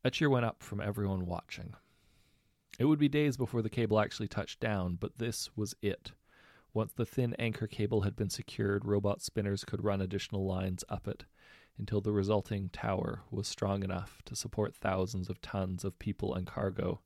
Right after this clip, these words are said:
moving up and down in simple elevator cars. For a certain segment of humanity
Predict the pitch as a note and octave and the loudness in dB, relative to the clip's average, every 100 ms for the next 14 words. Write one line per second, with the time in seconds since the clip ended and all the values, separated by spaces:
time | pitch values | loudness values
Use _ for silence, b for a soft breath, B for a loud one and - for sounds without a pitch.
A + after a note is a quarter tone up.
0 | B B B B B A2 G#2 G2+ G2+ - | B B B B B 0 2 0 -2 -2
1 | G2 F#2+ F#2 F#2 - G2 - G2 - - | -2 0 0 -2 -4 -6 -6 -4 -4 -4
2 | - F#2+ F2+ F2 - - F#2 F2+ - - | -2 0 0 -2 -4 -6 -4 -4 -6 -8
3 | - - _ _ _ _ b b b b | -10 -12 _ _ _ _ b b b b
4 | b C#3 - D#3+ C3+ A2+ - A2+ F#2+ E2+ | b 4 6 6 6 2 2 2 0 -6
5 | - - G2 G2+ G2 F#2 - - | -10 -10 -6 -4 -4 -6 -10 -14